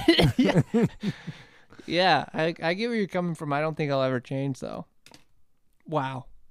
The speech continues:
Speaker 1: But you
Speaker 2: I
Speaker 1: have,
Speaker 2: mean, I
Speaker 1: like,
Speaker 2: th-
Speaker 1: why do we do that?
Speaker 2: Why? I don't get it.
Speaker 1: It's habit.
Speaker 2: It is. But, yeah, I don't, I don't know. I think it's probably just comes down to family dynamic, and I would say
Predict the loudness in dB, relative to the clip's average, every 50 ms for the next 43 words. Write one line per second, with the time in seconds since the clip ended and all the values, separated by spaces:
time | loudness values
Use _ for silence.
0 | -20 -20 -20 -12 -6 -4 -4 0 2 6 8 8 10 10 10 8 8 8 8 8
1 | 6 6 6 8 8 10 8 8 8 8 6 6 6 4 2 -2 -6 -4 2 4
2 | 4 6 6 4 0 -2 -4 -4 -2 0 2 0 0 0 0 0 0 -2 -8 -14
3 | -20 -20 _ -6 -6 -4 -2 0 2 2 2 2 0 -6 -8 -16 -20 -20 _ _
4 | _ -20 -20 -20 -20 -20 _ _ _ _ -2 0 2 2 2 0 -4 -10 -18 -20
5 | -20 -20 -20 -20 -20 -20 -20 -8 -2 2 4 4 4 4 2 -2 -2 0 0 0
6 | -2 -6 -12 -10 -4 -2 0 0 0 0 -4 -6 -6 -4 -2 -2 0 -2 -2 -4
7 | -6 -6 -4 -2 0 0 0 0 0 0 4 4 6 6 6 4 2 2 0 -2
8 | -2 -2 -4 -2 0 0 0 0 -2 -2 -2 0 0 0 0 0 0 0 0 0
9 | 0 0 2 0 0 0 -2 -2 -2 0 0 -2 -2 -2 -4 -4 -6 -10 -14 _
10 | _ _ _ _ _ _ -20 -20 -20 _ _ _ _ _ _ _ _ _ -18 -6
11 | 0 4 4 6 4 4 2 -2 2 4 4 6 6 6 4 4 4 2 0 -2